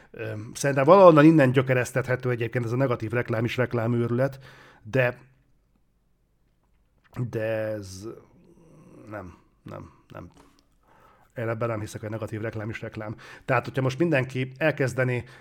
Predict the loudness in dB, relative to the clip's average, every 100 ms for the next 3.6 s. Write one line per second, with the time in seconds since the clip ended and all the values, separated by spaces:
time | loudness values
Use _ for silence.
0 | -14 -8 -4 -4 -4 -4 -6 -8 -14 -20
1 | -20 -20 -20 -20 -14 -4 -4 -4 -10 -16
2 | -14 -2 0 0 0 -6 -4 -6 -4 -4
3 | -4 0 0 0 -4 -8